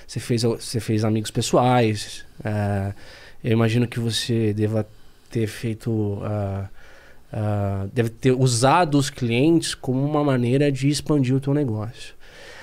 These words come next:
Mas à medida que você escala o teu negócio, você não começa a perder,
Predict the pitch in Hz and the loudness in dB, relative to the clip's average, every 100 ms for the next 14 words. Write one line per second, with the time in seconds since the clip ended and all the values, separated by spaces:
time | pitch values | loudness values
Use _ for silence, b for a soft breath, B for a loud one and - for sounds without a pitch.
0 | B B - 185 233 262 285 214 160 131 | B B -2 2 4 4 4 2 4 2
1 | - 160 160 120 120 110 110 147 135 - | 4 4 4 2 2 0 2 2 2 -2
2 | 104 110 143 143 - 190 180 139 139 160 | -6 -6 -2 -2 2 0 2 2 4 4
3 | 156 - 127 113 - - 123 110 104 120 | 2 0 0 -2 -2 2 2 2 2 4
4 | 135 113 | 4 2